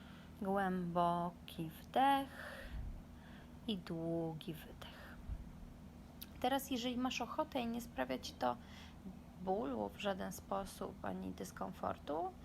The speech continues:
możesz wykonać takie tutaj, e, taki delikatny skręt, e, umieszczając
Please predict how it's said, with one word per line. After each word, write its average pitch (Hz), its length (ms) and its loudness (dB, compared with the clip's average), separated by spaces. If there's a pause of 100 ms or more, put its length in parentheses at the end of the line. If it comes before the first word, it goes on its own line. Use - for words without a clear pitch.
(360)
możesz 262 500 -2
wykonać 202 800 2
takie - 300 -6
tutaj, 190 720 -2 (140)
e, 185 300 -2 (1500)
taki - 200 -8
delikatny 185 600 -2
skręt, 185 840 -4 (120)
e, 180 380 -4
umieszczając 185 1300 -2